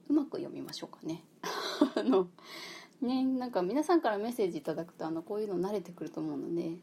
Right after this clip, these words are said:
よかったらまた、なんかね、こういうところに行ったよとか、感想とかでも、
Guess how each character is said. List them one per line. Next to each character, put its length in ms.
よ 120
か 80
っ 100
た 80
ら 80
ま 160
た、 300
な 100
ん 60
か 100
ね、 220
こ 180
う 80
い 40
う 40
と 140
こ 100
ろ 60
に 180
行 100
っ 40
た 200
よ 240
と 140
か、 320
感 220
想 180
と 140
か 100
で 80
も、 240